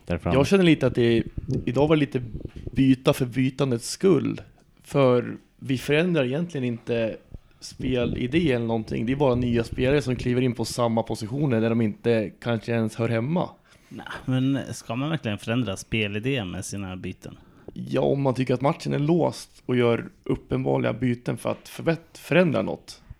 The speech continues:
Speaker 3: Ja, men måste man förändra spelidén, utan jag tycker att de som kommer in ska väl liksom fortsätta på den spelidén
Speaker 2: Simon
Speaker 3: vi har.
Speaker 2: till exempel, hans roll är ju anpassad för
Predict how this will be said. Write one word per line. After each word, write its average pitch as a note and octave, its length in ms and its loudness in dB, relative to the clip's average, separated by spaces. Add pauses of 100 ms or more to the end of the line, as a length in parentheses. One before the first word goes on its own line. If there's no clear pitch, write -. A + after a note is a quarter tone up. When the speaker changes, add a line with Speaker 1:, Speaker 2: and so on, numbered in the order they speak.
(140)
Speaker 3:
Ja, C#3 260 -2
men B2+ 200 -2
måste B2 200 -8
man B2 120 -6
förändra A#2 280 -4
spelidén, A#2 580 -4
utan G#2 180 -4
jag G2+ 100 -6
tycker G2+ 200 -4
att - 140 -10
de G2+ 500 -4
som G2 240 -4
kommer G2 280 -6
in B2+ 220 -2
ska - 200 -6
väl F#2+ 160 -6
liksom F#2 600 -10
fortsätta G#2+ 520 -4
på - 100 -12
den F2 100 -6
spelidén F#3+ 320 -6
Speaker 2:
Simon F#3+ 240 4
Speaker 3:
vi E3+ 60 6
har. G#2+ 60 6
Speaker 2:
till C3+ 80 4
exempel, B2+ 360 0
hans C#3+ 160 2
roll E3 240 8
är B2+ 40 4
ju B2 260 4
anpassad C#3 680 2
för - 400 -2